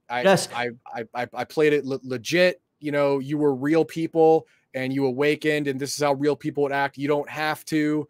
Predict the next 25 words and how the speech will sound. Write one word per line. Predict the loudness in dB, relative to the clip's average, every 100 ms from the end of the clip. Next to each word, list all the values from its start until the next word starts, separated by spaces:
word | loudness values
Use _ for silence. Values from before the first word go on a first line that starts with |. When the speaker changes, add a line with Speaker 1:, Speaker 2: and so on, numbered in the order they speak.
| _ _ _ _
Speaker 1:
immediately | -8 -6 -2 0 0 0 -2
involve | 0 0 2 0
yourself | -2 0 2 2 2 -6
in | -8 -4
the, | -2 0 0 -4
in | -6
the | -6
socio-political | 0 0 2 -2 0 0 0 0 -2
nonsense | 0 -2 -2 -4 -4 -2
that | -2
is | 0 -2 -4
White | -2 -2 2
Wolf. | 2 2 -2 _ _ -6 -6
You | -4
can | -4 -4 -4
try | -2 2 2
and | 0 -4
chart | -4 -2 0
your | 0
own | 0 -2
path | -2 0 0 -4 _ _ _ -2
with, | -2 -2 _
with | -4 -4 -2
your, | 0 0
with, | -2